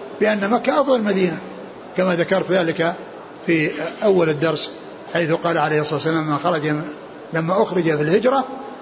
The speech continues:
قال: 'إنك أحب بلاد الله إلى الله، ولولا أنني أخرجت منكم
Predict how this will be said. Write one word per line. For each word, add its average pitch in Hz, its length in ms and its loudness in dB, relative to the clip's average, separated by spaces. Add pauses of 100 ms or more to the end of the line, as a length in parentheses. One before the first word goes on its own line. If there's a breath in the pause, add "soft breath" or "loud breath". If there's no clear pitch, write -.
(140)
قال: 175 240 2
'إنك 185 460 0
أحب 175 380 0
بلاد 175 460 2
الله 247 380 2
إلى 233 80 2
الله، 185 300 2 (880)
ولولا 220 540 4
أنني 214 320 4
أخرجت 190 300 0
منكم 254 380 2